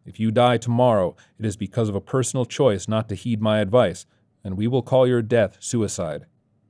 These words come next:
He pauses, maybe for emphasis, maybe to add a small prayer, though it is unlikely the general would be praying to a god, though. He snarls,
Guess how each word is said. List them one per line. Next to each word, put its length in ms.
He 80
pauses, 540
maybe 220
for 180
emphasis, 480
maybe 220
to 120
add 200
a 40
small 340
prayer, 460
though 140
it 80
is 80
unlikely 500
the 100
general 440
would 100
be 140
praying 380
to 180
a 40
god, 440
though. 240
He 140
snarls, 600